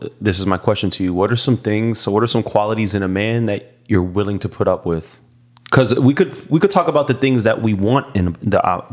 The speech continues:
the significant other, but what are some things that you could put up with that you don't want?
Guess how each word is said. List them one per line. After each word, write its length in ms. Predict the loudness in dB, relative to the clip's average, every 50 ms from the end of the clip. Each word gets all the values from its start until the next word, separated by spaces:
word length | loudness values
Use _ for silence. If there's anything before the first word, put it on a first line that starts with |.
| -4
the 120 | -2 0 0
significant 500 | 2 2 0 0 -2 -4 -6 -4 -2 -2
other, 160 | 0 0 0
but 140 | 0 0 -2
what 180 | 0 0 0
are 60 | 2
some 240 | 2 2 2 2 2 0 -2 -8 -20 -20 -20 -20 -8 0
things 320 | 0 0 2 2 0 0 2
that 320 | 2 2 2 -2 -6 -14 -20 -20 _ _ -6
you 60 | -4 -2
could 120 | -2 -2
put 160 | 0 2 2
up 120 | 2 2 0
with 140 | -2 -2
that 100 | -2 -4
you 100 | -2 -2
don't 240 | -2 -2 -4 -4 -4
want? 240 | -6 -6 -6 -6 -8